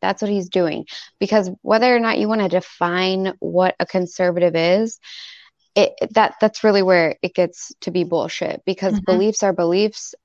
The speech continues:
Speaker 1: and the Constitution doesn't talk about God everybody migrated here with different culture, different religion. Um, when they wrote the Constitution, they didn't know if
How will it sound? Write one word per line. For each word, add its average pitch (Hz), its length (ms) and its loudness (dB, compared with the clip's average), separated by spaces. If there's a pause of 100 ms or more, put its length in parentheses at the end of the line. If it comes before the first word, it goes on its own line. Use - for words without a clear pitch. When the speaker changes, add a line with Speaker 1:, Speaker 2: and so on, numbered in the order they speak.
Speaker 1:
and 165 380 0
the 170 60 -2
Constitution 180 680 -6
doesn't 175 300 -2
talk 165 240 -6
about 160 260 -4
God 165 420 -2 (880)
everybody 190 520 4
migrated 175 680 2
here 180 280 2
with 175 160 -2
different 170 320 -4
culture, 170 440 -2
different 170 440 -4
religion. 160 680 0 (500)
Um, 165 380 0 (600)
when 175 220 0
they 180 120 6
wrote 170 220 4
the 196 100 2
Constitution, 180 720 -4
they 170 120 2
didn't 170 260 -2
know 165 200 -2
if 165 60 -6